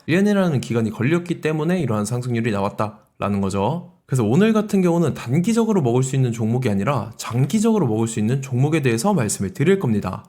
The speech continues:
자, 이십삼 년에 이 차 전지 종목 에코프로 같은 경우는 일월부터 칠월까지 해서 열다섯 배나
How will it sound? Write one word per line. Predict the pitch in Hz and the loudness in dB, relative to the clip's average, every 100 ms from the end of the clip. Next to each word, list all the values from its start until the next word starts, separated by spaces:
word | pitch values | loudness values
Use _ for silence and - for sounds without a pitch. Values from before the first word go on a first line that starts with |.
| - | -2
자, | 110 110 | 2 4
이십삼 | 107 135 180 - 208 220 | 4 0 -2 0 2 4
년에 | 208 208 | 4 2
이 | - - | 0 0
차 | - 220 | -2 0
전지 | 214 196 175 | 2 2 2
종목 | 151 117 92 90 | 2 0 -2 -2
에코프로 | 120 - 196 - 190 175 | -2 -2 -2 0 2 2
같은 | 165 - 147 | 0 0 0
경우는 | 135 123 151 123 107 | 2 2 2 0 0
일월부터 | 180 220 185 170 - | 0 0 0 -4 -4
칠월까지 | - - 180 180 175 135 123 | -4 -2 0 0 0 0 0
해서 | 107 101 156 185 - - | -2 0 -2 -2 -6 -8
열다섯 | 107 120 123 - 107 160 - | 0 0 0 -4 -2 -2 0
배나 | 113 | -2